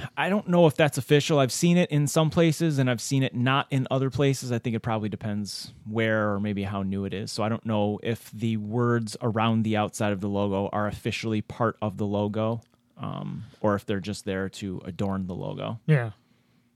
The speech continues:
Speaker 2: Huh. Well,
Speaker 1: Yeah.
Speaker 2: I'm gonna give one more chance on this Skype thing. Otherwise, we're, we're kinda wrapping up. We've gone through the history, and unless, uh,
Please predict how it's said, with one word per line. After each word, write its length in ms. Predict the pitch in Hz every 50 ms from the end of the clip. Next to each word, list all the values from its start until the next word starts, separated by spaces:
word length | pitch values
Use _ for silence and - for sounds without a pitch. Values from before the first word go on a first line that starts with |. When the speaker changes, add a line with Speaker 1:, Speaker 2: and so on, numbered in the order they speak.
| _ _ _ _ _ _ _ _ _ _ _ _ _ _ _ _ _ _ _ _ _ -
Speaker 2:
Huh. 160 | 185 170 139 110 - - - - _ _ -
Well, 160 | 143 143 151
Speaker 1:
Yeah. 80 | 143 107 - _ _ _ _ _ -
Speaker 2:
I'm 100 | 143 151 160
gonna 120 | 156 143
give 200 | 123 147 139 120
one 340 | 120 123 135 151 160 160 156
more 240 | 151 151 147 143 -
chance 400 | - - 151 143 139 135 - 151
on 140 | 139 131
this 200 | 127 127 120 -
Skype 280 | - - 139 139 135 -
thing. 340 | - 143 127 120 120 117 - _ _ _ - - - - _ _ _ _
Otherwise, 480 | - 151 147 147 127 127 127 123 120 117
we're, 220 | 143 156 165 165 156 -
we're 120 | 170 185
kinda 260 | - - 240 226 190 170
wrapping 280 | 175 170 165 170 165
up. 120 | 185 156 131
We've 140 | 127 110
gone 200 | 110 139 139 143 135
through 140 | - 147 123
the 60 | 113
history, 560 | - 127 117 - - - 123 113 113 113 110 - _ _ - - - - _ _ _ _ - -
and 520 | 135 127 120 120 120 117 117 117 - - - - - _ _ _ _ _ _ _ _ - -
unless, 300 | 143 151 156 147 - 165
uh, 240 | 151 147 139 135